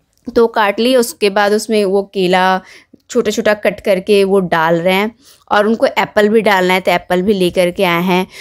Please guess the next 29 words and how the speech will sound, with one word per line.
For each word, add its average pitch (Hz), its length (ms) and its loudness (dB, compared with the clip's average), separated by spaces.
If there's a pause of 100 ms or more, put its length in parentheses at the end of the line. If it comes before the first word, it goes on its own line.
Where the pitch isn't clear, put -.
(220)
और 165 120 0
उसको 185 220 -4
भी 202 60 0
छोटा-छोटा 214 440 -2
पीस 190 260 -2
करके 196 260 0
डाल 175 240 0
रहे 185 100 0
हैं। 196 80 2
आप 208 140 -8
ज़रूर 202 280 2
ट्राई 214 240 0
कीजिएगा, 196 320 0
बहुत 185 500 -2
ही 247 60 4
टेस्टी 214 420 -2
बनता 180 380 -2
है। 190 160 0
आप 190 180 -2
बच्चों 185 360 -2
को 220 80 0
भी 220 120 0
खिलाइए, 196 400 0
बच्चों 190 320 -6
को 190 120 -4
भी 190 140 2
बहुत 175 460 -4
पसंद 165 320 -4
आएगा, 160 320 0